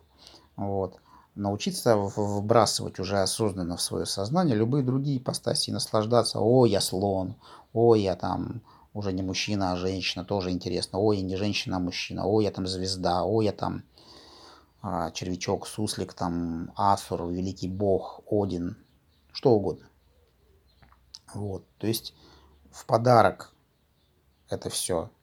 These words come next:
вся эта вселенная, да, все эти возможности нам был великий дар, великий подарок.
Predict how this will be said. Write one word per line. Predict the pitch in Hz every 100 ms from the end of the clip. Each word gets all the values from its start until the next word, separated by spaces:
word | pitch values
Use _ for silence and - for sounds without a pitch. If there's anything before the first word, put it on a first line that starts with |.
| _ _
вся | -
эта | 95 110
вселенная, | - 98 110 120 98 87
да, | 87 92 85
все | - 90
эти | -
возможности | 87 82 107 117 101 - -
нам | 98 98
был | 90 85 82 - - _
великий | 98 95 85 85 87 110 110
дар, | 104 104 90
великий | 90 107 -
подарок. | - 90 92 - -